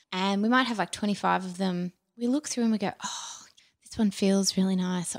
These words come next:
Oh, I love the color of this one. Oh, this one was so expensive." We have, like, these emotional kind of connections to them. Whereas if it's pre-looking at the towels, we know that there's too many towels. The cupboard's overflowing. We can't keep them all.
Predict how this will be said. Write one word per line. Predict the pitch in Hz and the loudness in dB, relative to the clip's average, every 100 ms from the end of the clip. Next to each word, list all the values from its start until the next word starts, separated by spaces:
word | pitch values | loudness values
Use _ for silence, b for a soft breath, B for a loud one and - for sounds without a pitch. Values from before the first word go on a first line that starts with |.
| - | 0
Oh, | 226 233 220 | 2 2 2
I | 202 | 2
love | 208 214 202 | 2 2 -2
the | |
color | 208 - 202 202 | -4 0 2 0
of | 196 | 0
this | 196 - | -2 0
one. | 190 190 B B - | -2 -2 B B 2
Oh, | 214 220 220 220 | 8 10 10 8
this | 202 - | 6 4
one | 208 208 | 4 4
was | 196 | 2
so | - - 196 190 196 | -2 -2 2 4 4
expensive." | 196 - 196 202 196 | 2 0 -2 -2 -2
We | 208 | 0
have, | 247 277 | 0 0
like, | 370 381 | 0 -2
these | 339 262 | -2 0
emotional | 220 202 196 196 - 202 190 | 2 4 2 2 0 0 0
kind | 180 - 180 185 | -2 -2 0 0
of | 180 170 B B B - | -2 -2 B B B 0
connections | 214 202 - 214 196 | 2 2 2 0 0
to | - 185 | 0 -2
them. | 170 175 196 - | -2 -6 -10 6
Whereas | 240 247 247 240 - | 8 8 6 2 0
if | 302 370 | 0 0
it's | 480 - - _ | -2 -4 -10 _
pre-looking | - 240 226 254 226 208 202 185 | -4 2 4 6 4 0 0 0
at | |
the | - | -2
towels, | 202 190 175 180 | -4 -2 0 0
we | 226 | 4
know | 254 302 349 | 6 6 4
that | 349 | 4
there's | 320 247 | 2 4
too | - 226 | 2 2
many | 196 180 | 2 0
towels. | - 185 170 170 - B B _ | 0 2 4 2 -2 B B _
The | 262 | -4
cupboard's | 302 269 294 254 | 2 4 4 2
overflowing. | 254 226 - 170 160 156 - | 2 0 0 0 0 -2 -4
We | |
can't | - 240 262 | -2 2 0
keep | - 185 - | -2 -6 -6
them | 185 | -6
all. | 175 175 170 | -4 -4 -6